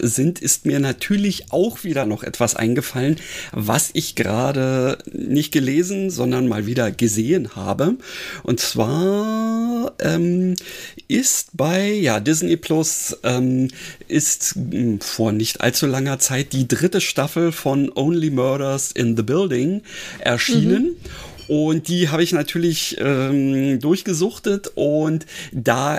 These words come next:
Speaker 1: geht es in diesem Fall, äh, ja tatsächlich, also einer der Protagonisten ist ja ein, naja, so ein bisschen abgewrackter Broadway,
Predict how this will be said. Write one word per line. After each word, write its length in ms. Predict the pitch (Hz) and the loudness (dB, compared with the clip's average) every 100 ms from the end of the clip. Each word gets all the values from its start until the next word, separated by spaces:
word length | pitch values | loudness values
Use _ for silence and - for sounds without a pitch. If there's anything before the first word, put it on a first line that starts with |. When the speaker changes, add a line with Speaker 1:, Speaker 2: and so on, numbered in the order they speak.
| - | -2
Speaker 1:
geht 380 | 113 123 180 | 0 2 2
es 160 | - 160 | 2 0
in 160 | - 127 | 2 2
diesem 260 | 147 151 | 2 0
Fall, 460 | 143 - 135 143 156 - - - - - - - - | 0 -4 -2 0 -2 -6 -20 -20 -20 -20 -20 -14 -4
äh, 40 | |
ja 240 | 135 131 143 | 0 2 0
tatsächlich, 640 | - 147 156 156 151 - | -2 0 0 2 2 2
also 260 | 123 113 - | 2 2 2
einer 280 | 120 143 | 4 2
der 140 | 131 131 | 2 0
Protagonisten 800 | - - 127 120 127 160 - - | -2 -4 -2 0 2 2 2 0
ist 320 | - - - | 0 0 0
ja 140 | 120 | 0
ein, 380 | 104 120 127 131 | 0 2 2 2
naja, 280 | 117 120 135 | 0 0 0
so 80 | 127 | 0
ein 80 | 110 | 2
bisschen 320 | 143 - 135 | 2 2 0
abgewrackter 760 | 117 - - - 117 - 139 117 - - - | 0 0 0 0 -2 0 0 0 -6 -8 -6
Broadway, 1000 | 117 120 147 131 139 139 147 143 139 | 0 2 2 0 0 2 2 2 0